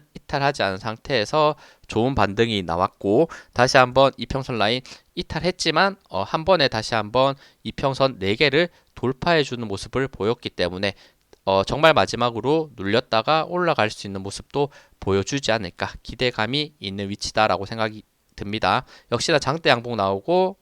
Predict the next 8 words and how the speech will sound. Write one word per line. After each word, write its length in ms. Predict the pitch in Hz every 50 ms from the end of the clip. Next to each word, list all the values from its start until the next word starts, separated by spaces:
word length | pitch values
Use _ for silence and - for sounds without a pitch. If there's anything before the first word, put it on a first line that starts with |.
| _ _
그리고 280 | - 92 92 - 104
거래량도 520 | - - - 98 117 127 107 104 - - 107
터지고, 560 | - - 107 - - 101 - 143 147 147 - - - - - _
수급도 400 | - - 214 185 165 - - 104
굉장히 380 | - 110 107 113 110 113 117 - - - _ _ _
강하게 320 | - - 117 135 165 160
들어온 240 | 131 - 107 101 98
상태에서 760 | 95 104 98 95 - - 117 95 90 - - 101 95 -